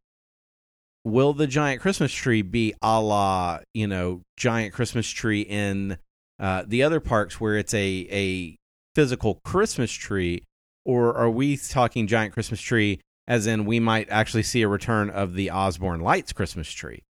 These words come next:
Not, not, uh, I'm not, I've given up on Osborne Lights as a, a-, as a thing coming back, but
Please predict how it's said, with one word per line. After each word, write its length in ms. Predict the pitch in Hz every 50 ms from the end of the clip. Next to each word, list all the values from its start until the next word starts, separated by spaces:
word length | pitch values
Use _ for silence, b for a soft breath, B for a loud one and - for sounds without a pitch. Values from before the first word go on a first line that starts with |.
| _ _ -
Not, 340 | 139 123 131 147 - - -
not, 260 | 131 135 147 156 -
uh, 220 | 151 160 160 147 -
I'm 180 | 95 107 107
not, 280 | 107 113 127 139 131 - - -
I've 180 | 113 113 101
given 240 | 104 123 127 160 156 147
up 140 | 143 139
on 140 | 139 127 120
Osborne 440 | 107 104 110 110 107 113 117 113 110
Lights 280 | 107 104 107 101 - 110
as 120 | 101 101
a, 340 | 104 98 98 95 95 92 - - _ _ _ _ _ _ _ _ _ -
a-, 220 | 123 123 120 117
as 180 | 120 123 104 123
a 280 | 117 110 107 104 104 - - - _ -
thing 460 | 156 147 131 117 107 104 101 98 87
coming 380 | - - 110 101 98 95 92
back, 360 | 82 95 90 87 90 90 - - -
but 580 | 107 131 156 131 101 87 87 92 - - -